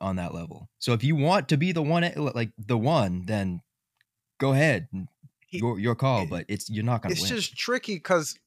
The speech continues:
Speaker 2: he's, like, in that no man's land where he's, uh,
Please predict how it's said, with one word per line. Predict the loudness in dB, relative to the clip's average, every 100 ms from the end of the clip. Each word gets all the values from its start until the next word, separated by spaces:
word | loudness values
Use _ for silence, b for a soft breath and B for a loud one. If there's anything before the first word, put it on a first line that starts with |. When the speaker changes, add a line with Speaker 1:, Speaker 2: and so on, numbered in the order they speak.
| _ _ _ _ _
Speaker 2:
he's, | -8 -6 0 2
like, | 2 0
in | -4 2
that | 6 6 4 _ _ _ _ _ _
no | -4 -2 0
man's | 0 0 -2 -4
land | -4 -2 -2
where | 0 0 -2
he's, | -6 -6 -8 -10 -14 b b b b _ _
uh, | -20